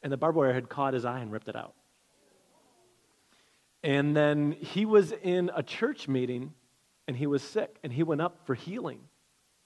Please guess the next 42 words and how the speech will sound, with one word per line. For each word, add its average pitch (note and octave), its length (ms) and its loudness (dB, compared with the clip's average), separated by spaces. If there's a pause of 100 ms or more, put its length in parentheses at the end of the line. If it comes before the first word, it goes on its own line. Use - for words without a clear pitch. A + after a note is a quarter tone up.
(360)
And C#3 100 0
when D#3 100 4
he D3 160 2
went D#3 200 4
up - 340 -2 (180)
for D3+ 140 -2
healing, F3 440 -2
the C#3 80 0
woman F#3 240 -6
who D#3+ 100 -2
was D3+ 100 -2
doing D#3 140 0
the C#3+ 80 0
church, - 440 -8 (360)
the, C3+ 300 4
the, C#3+ 160 2
the C#3+ 140 6
meeting E3 280 0
looked E3 280 0
at E3+ 60 2
him D#3 80 -2
and C#3+ 100 0
said, D#3 340 -4 (280)
"We're D#3 100 0
gonna A3 120 4
pray E3 180 2
for D#3 120 -2
your C3+ 120 2
eye C#3+ 180 0
instead," C3 580 -2
and C#3 140 -6
prayed D#3+ 300 -2
for B2 120 -4
him. A2 220 -14 (1200)
And A2+ 100 -8
ever D3 180 -4
since F#3 240 -4
he E3 80 2
was E3+ 140 2
a D3+ 60 2
little D3+ 240 2
boy, D3 440 0